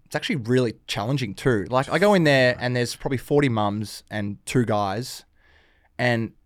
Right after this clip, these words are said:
they are so bloody good at it. Like, it's amazing. So I, I love that aspect that it's really challenging,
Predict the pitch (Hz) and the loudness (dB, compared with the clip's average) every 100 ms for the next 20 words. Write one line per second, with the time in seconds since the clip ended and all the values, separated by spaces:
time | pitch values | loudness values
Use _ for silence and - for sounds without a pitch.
0 | _ _ - 131 117 - - 120 120 - | _ _ 0 2 2 -2 2 2 2 0
1 | 110 104 98 104 95 69 - 120 123 104 | -2 -2 -4 -4 -4 -8 -6 0 0 -2
2 | - 120 110 110 101 95 117 - 127 127 | -4 -2 0 -2 -4 -6 -6 0 2 4
3 | 139 135 139 170 147 135 131 - 117 117 | 2 4 4 4 2 2 0 -2 -2 -2
4 | - 123 117 - 117 117 110 107 107 | -2 0 0 0 -2 -2 -4 -4 -8